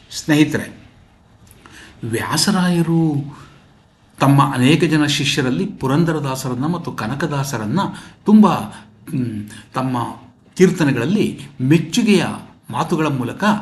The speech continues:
ಅವರನ್ನು ನೆನಪಿಸಿಕೊಳ್ಳುತ್ತಾರೆ. ವ್ಯಾಸರಾಯರ ಶಿಷ್ಯರಲ್ಲಿ ಅವರ ಪಟ್ಟದ ಶಿಷ್ಯರಾಗಿದ್ದರು ಪುರಂದರದಾಸರು, ತುಂಬ ಮೆಚ್ಚಿನ ಶಿಷ್ಯರಾಗಿದ್ದರು ಅಂತ ನಾವು ಓದಿದ್ದೀವಿ.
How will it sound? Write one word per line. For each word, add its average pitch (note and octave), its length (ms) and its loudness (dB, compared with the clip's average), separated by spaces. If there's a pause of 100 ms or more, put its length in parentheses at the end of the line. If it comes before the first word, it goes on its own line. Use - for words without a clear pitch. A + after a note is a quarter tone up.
(180)
ಅವರನ್ನು C3 340 -2
ನೆನಪಿಸಿಕೊಳ್ಳುತ್ತಾರೆ. B2 1080 -8 (1300)
ವ್ಯಾಸರಾಯರ C#3+ 720 -2
ಶಿಷ್ಯರಲ್ಲಿ C#3+ 840 -2 (180)
ಅವರ A#2 160 -4
ಪಟ್ಟದ F#3 560 0
ಶಿಷ್ಯರಾಗಿದ್ದರು C#3 800 0
ಪುರಂದರದಾಸರು, A#2+ 1120 -6
ತುಂಬ F#3 200 2
ಮೆಚ್ಚಿನ C#3 560 2
ಶಿಷ್ಯರಾಗಿದ್ದರು B2+ 720 -4
ಅಂತ B2+ 120 -2
ನಾವು F3+ 200 -2
ಓದಿದ್ದೀವಿ. F#3+ 640 0